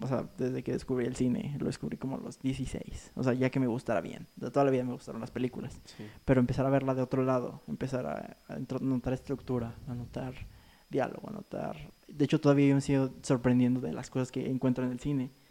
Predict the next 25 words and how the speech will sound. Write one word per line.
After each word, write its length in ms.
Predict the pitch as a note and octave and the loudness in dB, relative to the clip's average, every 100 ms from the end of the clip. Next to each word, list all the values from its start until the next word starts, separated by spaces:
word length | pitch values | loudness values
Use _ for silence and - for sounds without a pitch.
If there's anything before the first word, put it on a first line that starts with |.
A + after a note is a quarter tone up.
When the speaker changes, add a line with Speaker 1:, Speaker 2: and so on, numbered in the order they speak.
| _ | _
Speaker 2:
Ujú. 460 | B2 G#2+ A#2+ A#2 B2 | -8 -6 -4 -6 -6
Speaker 1:
Empezar 320 | B2 - C3 | -4 0 2
a, 320 | C3+ C3 A2 | 2 0 -4
a 60 | B2 | -6
des-, 180 | B2+ | -6
a 480 | - B2+ B2+ B2 A#2+ | -6 -4 -4 -4 -2
notar 380 | A#2+ A#2+ - B2+ | -2 -2 2 2
una 160 | C3 C3+ | 2 0
actuación 640 | - B2 - C3+ B2 B2+ - - | 0 -4 -2 2 2 0 -6 -4
que 140 | C3 | 0
realmente 840 | B2 A#2+ B2 B2 B2 C3 B2+ B2+ - - - - - _ _ - _ | 2 4 4 4 4 2 2 -2 -6 -16 -20 -20 -20 _ _ -20 _
tiene 220 | - C3 | 4 4
que 80 | C3 | 8
llevar 200 | C3+ C3+ | 8 8
al 120 | C3 | 8
actor 340 | B2 - - B2 | 6 4 4 4
a, 420 | B2 A#2 E2+ G#1+ | 2 -2 -4 -6
a 160 | - B2+ | -4 0
una 160 | B2 | 2
depresión 440 | A#2+ A#2+ - - A#2+ | 2 -2 -6 -4 -4
horrible 400 | A#2 A#2+ B2 A#2+ | -2 0 0 0
porque 260 | B2 - | -4 -10
se 120 | B2+ A#2+ | -6 -4
mete 180 | A#2 | -4
tanto, 380 | B2 G#2+ A2 - | -6 -6 -4 -6